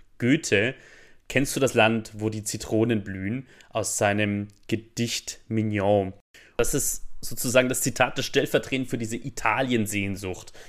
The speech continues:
in den deutschsprachigen Ländern steht. Es gibt zu dem Wort Italiensehnsucht sogar einen eigenen Wikipedia-Eintrag,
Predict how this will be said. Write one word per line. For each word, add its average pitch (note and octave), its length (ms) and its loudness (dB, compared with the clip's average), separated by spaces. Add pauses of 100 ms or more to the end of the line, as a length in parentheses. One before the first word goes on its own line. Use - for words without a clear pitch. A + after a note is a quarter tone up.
(120)
in A#2+ 80 -6
den A2 100 2
deutschsprachigen A2 540 4
Ländern F#2+ 340 0
steht. - 280 -8
Es - 160 -10
gibt - 180 -2 (220)
zu - 120 -4
dem A#2+ 160 2
Wort B2 300 6
Italiensehnsucht A#2 1040 0 (160)
sogar A#2 240 6
einen A#2 140 2
eigenen C3+ 400 2
Wikipedia-Eintrag, A#2 1080 2